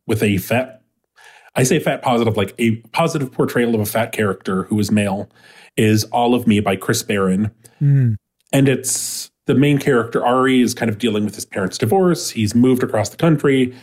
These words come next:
Speaker 1: and he's dealing with, um, body image issues. So it's, it's positive, but it is kind of, like, a, a heavier subject. I think there is a huge dearth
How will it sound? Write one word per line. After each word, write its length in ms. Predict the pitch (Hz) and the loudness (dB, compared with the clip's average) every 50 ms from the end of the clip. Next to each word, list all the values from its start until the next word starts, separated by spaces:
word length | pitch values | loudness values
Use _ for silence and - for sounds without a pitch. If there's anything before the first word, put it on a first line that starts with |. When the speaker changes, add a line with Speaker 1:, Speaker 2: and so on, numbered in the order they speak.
| _ - | _ -2
Speaker 1:
and 80 | 120 113 | 2 2
he's 120 | 113 110 | 2 2
dealing 380 | 110 - 113 107 110 107 107 101 | 2 2 2 2 2 2 0 0
with, 300 | 101 101 92 - - - | 0 -2 -4 -4 -4 -2
um, 580 | 101 95 92 90 90 90 92 92 92 98 95 - _ _ - | 0 2 2 2 2 2 2 2 2 0 -2 -6 _ _ -4
body 220 | 127 127 143 160 | 0 2 2 4
image 240 | 160 160 175 160 - | 4 4 4 2 2
issues. 600 | 185 165 151 - 180 170 180 185 170 160 - - - _ _ - | 0 0 0 2 2 4 4 4 4 2 -2 -8 -10 _ _ -10
So 360 | - - - - - 123 120 | -8 -6 -4 0 2 2 2
it's, 560 | 117 113 113 - - - - - - - - _ _ _ | 2 0 0 -4 -6 -6 -6 -6 -8 -10 -14 _ _ _
it's 140 | - 123 - | -4 -4 -4
positive, 380 | - - 170 180 175 170 151 - | -2 0 2 2 2 2 2 0
but 100 | 120 110 | 0 -2
it 80 | 113 104 | -2 -2
is 80 | 104 | -4
kind 160 | - - 110 104 | -2 -2 0 0
of, 100 | 98 101 | 0 -2
like, 120 | 95 90 | -2 -4
a, 160 | 95 87 - _ _ _ _ - | -4 -6 -6 _ _ _ _ -12
a 60 | - | -8
heavier 560 | 98 - 104 92 - 95 98 95 92 90 90 87 - _ _ _ - | -6 -4 -4 -2 -2 0 0 0 0 -2 -2 -6 -10 _ _ _ -12
subject. 760 | - - - 113 110 113 113 - 131 127 135 135 - - - - _ _ _ _ _ _ - _ - | -8 -4 -2 -2 -2 -2 0 0 0 0 0 -2 -6 -14 -20 -20 _ _ _ _ _ _ -14 _ -2
I 100 | 120 120 | -2 0
think 200 | 120 160 131 - | 2 2 2 2
there 120 | 143 131 | 0 0
is 280 | - 127 120 117 107 113 | 0 0 0 0 0 0
a 80 | 107 | -4
huge 460 | 98 - - 120 110 110 101 - - - | -4 -2 0 2 2 2 0 -2 -4 -2
dearth 360 | - 98 98 101 98 - | 0 2 2 0 -2 -6